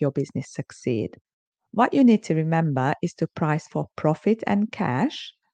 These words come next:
not only to cover your expenses. The next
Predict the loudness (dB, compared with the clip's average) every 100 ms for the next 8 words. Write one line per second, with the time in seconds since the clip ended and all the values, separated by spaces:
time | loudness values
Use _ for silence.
0 | _ 0 2 0 0 0 0 -2 -4 -8
1 | -6 -4 -4 -4 -4 -6 -10 -8 -8 -10
2 | -8 -8 -8 -14 _ _ -2 2 4 2
3 | -2